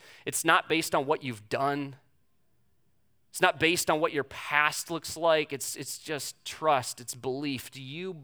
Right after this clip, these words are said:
believe that God sent his one and his only son down to earth to rescue you,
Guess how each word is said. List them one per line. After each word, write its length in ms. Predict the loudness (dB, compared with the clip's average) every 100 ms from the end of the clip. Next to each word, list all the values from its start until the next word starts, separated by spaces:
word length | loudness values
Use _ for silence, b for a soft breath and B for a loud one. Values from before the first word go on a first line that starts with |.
| -8
believe 960 | -4 -4 -4 -6 -6 -4 -6 -8 -14 -18 _ _ _ _ _ _ _ _ -6
that 160 | 0
God 320 | 4 4 4
sent 320 | 0 0 0 0
his 200 | -10 -6
one 240 | -2 0
and 80 | 2
his 160 | -2 -2
only 320 | -2 -2 -2
son 440 | -4 -2 -2 -2 0
down 320 | 0 0 -2
to 160 | -8 -4
earth 320 | -4 -4 -6
to 140 | -8
rescue 560 | -4 -2 -2 -4 -10 -12
you, 340 | -10 -8 -10